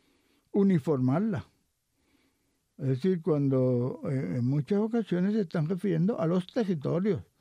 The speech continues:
no a, no a Puerto Rico como territorio. Eh, Puerto Rico es uno de, uno de junto a Islas Vírgenes, a Guam, a Islas Samoa, eh,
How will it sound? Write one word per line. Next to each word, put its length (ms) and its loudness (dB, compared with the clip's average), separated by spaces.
no 340 0
a, 120 -2
no 220 2
a 60 -2
Puerto 340 -2
Rico 300 0
como 240 -2
territorio. 720 -2
Eh, 180 0
Puerto 260 0
Rico 380 2
es 160 4
uno 460 2
de, 360 0
uno 440 2
de 340 2
junto 420 0
a 80 2
Islas 220 0
Vírgenes, 500 2
a 80 2
Guam, 500 2
a 160 0
Islas 320 0
Samoa, 720 0
eh, 240 -4